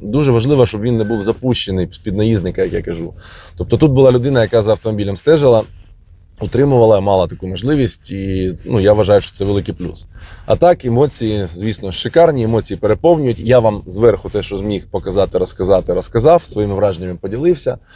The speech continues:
А ви вже обов'язково беріть, заганяйте на сто, перевіряйте, якщо вам така автівка цікава. І,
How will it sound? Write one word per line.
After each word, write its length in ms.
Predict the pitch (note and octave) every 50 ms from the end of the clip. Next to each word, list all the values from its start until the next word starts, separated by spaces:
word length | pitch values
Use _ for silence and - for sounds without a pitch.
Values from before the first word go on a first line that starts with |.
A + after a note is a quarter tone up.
| - - - - _ -
А 80 | - -
ви 100 | C3 D#3+
вже 140 | D#3 C3+ C3
обов'язково 520 | A#2 A#2 A2+ A#2 - - C3+ C3+ A#2+ A2+
беріть, 440 | G2 G2 B2+ D#3 F#3 E3 _ - _ _ _ _ _ _ _ _ -
заганяйте 500 | D#2+ F2+ G2 F#2+ G2+ G2 F#2 F2 - F2
на 120 | F2 F2
сто, 320 | - - - C3+ D#3 E3+ C#3
перевіряйте, 520 | - G#2 F#2 - F2+ F#2+ B2 D3+ - C3
якщо 180 | A2+ - - A2
вам 80 | G#2+
така 160 | G2 - -
автівка 340 | G2+ F2+ - G#2 F#2 - F#2
цікава. 480 | F2 - F2+ - F#2+ F#2 F2 F2 E2+ - -
І, 380 | F#2+ G2+ A2+ B2 B2+ C3 B2